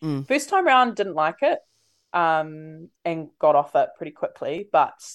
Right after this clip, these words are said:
Speaker 2: um, last year I went back on it and it was the best thing I did. It just mellowed me out. And it's been really nice, a really helpful, um, tool in kinda just balancing my emotions. And I know it's not, like, a forever thing, but it was
Speaker 1: Yeah.
Speaker 2: definitely, like, a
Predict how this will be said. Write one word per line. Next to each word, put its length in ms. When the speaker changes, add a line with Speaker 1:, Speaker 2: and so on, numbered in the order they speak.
Speaker 2:
um, 220
last 420
year 140
I 140
went 340
back 260
on 120
it 240
and 440
it 80
was 180
the 100
best 120
thing 140
I 80
did. 280
It 100
just 180
mellowed 320
me 120
out. 300
And 160
it's 160
been 320
really 220
nice, 300
a 60
really 220
helpful, 840
um, 320
tool 380
in 160
kinda 300
just 200
balancing 480
my 140
emotions. 480
And 80
I 60
know 120
it's 140
not, 120
like, 120
a 60
forever 320
thing, 280
but 100
it 40
was 160
Speaker 1:
Yeah. 80
Speaker 2:
definitely, 240
like, 220
a 180